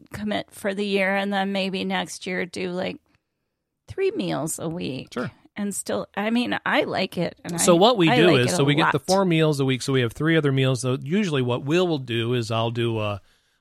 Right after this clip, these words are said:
Speaker 2: like last week we did, uh, one of our favorites, taco soup.
Speaker 1: It, you can make a great
Speaker 2: And you make a
Speaker 1: big
Speaker 2: pot of that,
Speaker 1: pot.
Speaker 2: and that g-, that's good for us. And we literally ate it
Speaker 1: Three days.
Speaker 2: three days.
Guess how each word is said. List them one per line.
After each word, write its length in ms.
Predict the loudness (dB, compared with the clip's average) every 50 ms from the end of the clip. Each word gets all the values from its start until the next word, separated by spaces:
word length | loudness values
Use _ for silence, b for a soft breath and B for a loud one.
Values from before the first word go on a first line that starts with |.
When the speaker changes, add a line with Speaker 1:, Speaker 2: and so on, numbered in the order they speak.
| _ -10
Speaker 2:
like 160 | -8 -4 0
last 280 | 2 4 4 4 2 0
week 180 | -2 -2 -2 -2
we 100 | -4 -4
did, 260 | -2 -2 -4 -4 -6
uh, 200 | -6 -8 -8 -8
one 180 | -6 -8 -8
of 80 | -6 -6
our 120 | -6 -8
favorites, 380 | -6 -8 -8 -6 -6 -6 -8 -8
taco 360 | -6 -6 -6 -4 -4 -4 -4
soup. 380 | 0 2 2 2 2 0 _ -18 _ _ -8
Speaker 1:
It, 180 | -4 -4 -4 -4 -6 -6 -4
you 160 | -4 -4 -2
can 160 | -2 -4 -4
make 180 | -4 -4 -6 -6
a 60 | -10
great 340 | -10 -8 -6 -4 -2 -2 0 0
Speaker 2:
And 40 |
you 60 | 0 2
make 160 | 2 2 2
a 60 | 0
Speaker 1:
big 40 | -2
Speaker 2:
pot 240 | 2 4 6 6 6
of 120 | 6 6
that, 320 | 6 6 4 4 2 0 -4
Speaker 1:
pot. 80 | -8 -4
Speaker 2:
and 100 | 0 2
that 160 | 2 2 2
g-, 60 | -2 -4
that's 280 | -2 2 2 2 2 2
good 240 | 2 2 2 2
for 160 | 2 0 0 2
us. 160 | 0 0 0
And 80 | 0
we 140 | 0 2 2
literally 560 | 2 0 2 2 2 2 4 4 2 2 2 2
ate 180 | 2 2 2
it 180 | 2 0 -2 -6 _ _ _ -14
Speaker 1:
Three 240 | -8 -6 -6 -4
days. 180 | -4 -2 0 2
Speaker 2:
three 140 | 4 4 4
days. 440 | 4 4 2 2 0 -4 -6 -6